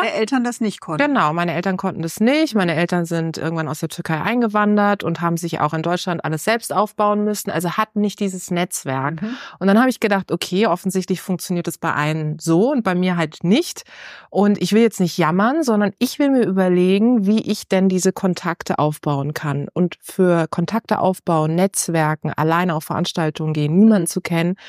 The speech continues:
Speaker 2: braucht es extrem viel Mut. Weil, ähm, egal
Speaker 1: Manche
Speaker 2: ob
Speaker 1: gehen ja noch nicht mal alleine essen oder alleine ins
Speaker 2: Genau,
Speaker 1: Kino.
Speaker 2: genau. <laughs> So.
Speaker 1: <laughs> Ja, ist so.
Speaker 2: Ist ja so.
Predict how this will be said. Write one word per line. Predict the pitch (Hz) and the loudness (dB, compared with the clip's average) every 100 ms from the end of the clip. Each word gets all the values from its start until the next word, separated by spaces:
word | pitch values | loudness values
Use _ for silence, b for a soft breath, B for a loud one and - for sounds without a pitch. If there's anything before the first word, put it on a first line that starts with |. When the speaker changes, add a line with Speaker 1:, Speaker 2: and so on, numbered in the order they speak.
| B B - | B B -4
Speaker 2:
braucht | 160 160 - | -2 -2 -6
es | - | -6
extrem | 170 - - - - 220 175 | -6 -6 -10 -6 2 4 4
viel | 151 147 147 | 0 -8 -8
Mut. | 143 131 135 - B B B _ | -8 -10 -12 -18 B B B _
Weil, | 180 165 165 | 0 2 2
ähm, | 160 160 160 156 160 | 0 -2 -2 -4 -6
egal | - 165 | -4 0
Speaker 1:
Manche | 170 190 | 0 2
Speaker 2:
ob | 190 | 2
Speaker 1:
gehen | 202 | 2
ja | 196 | 2
noch | 185 | 0
nicht | 185 190 | -2 -2
mal | 185 | -4
alleine | 160 175 170 165 | 0 -2 -2 -4
essen | 180 202 | -6 -4
oder | 170 | -2
alleine | 165 170 175 | -2 -2 -6
ins | 165 | -2
Speaker 2:
Genau, | 254 359 392 190 160 - | 0 2 2 2 0 -2
Speaker 1:
Kino. | 254 294 - 214 | -2 0 -2 -2
Speaker 2:
genau. | 208 208 | 0 2
<laughs> | - | 4
So. | 539 | 4
Speaker 1:
<laughs> | - | 2
Ja, | |
ist | 226 320 - | 0 -2 0
so. | 214 | 0
Speaker 2:
Ist | 523 | 2
ja | - 302 | 0 0
so. | 262 208 | 0 0